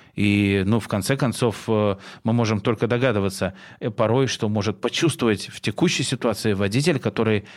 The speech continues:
проработал целый день, э, сложности с погодой.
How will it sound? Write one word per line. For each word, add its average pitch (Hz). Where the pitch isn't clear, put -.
проработал 123
целый 139
день, 117
э, 101
сложности 123
с -
погодой. 110